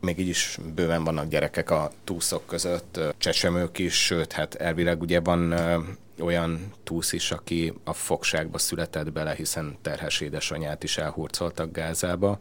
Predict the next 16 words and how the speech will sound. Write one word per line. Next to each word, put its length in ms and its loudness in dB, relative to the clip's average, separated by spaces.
Úgyhogy, 360 6
ö, 340 12
ezen 240 8
folyamatosan 640 8
megy 520 4
az 160 4
oda-vissza 800 4
harc, 520 8
meg 220 4
hát 200 6
azon 200 6
is, 120 2
hogy 120 4
meddig 320 4
folytatódhat, 1000 -4
ö, 240 0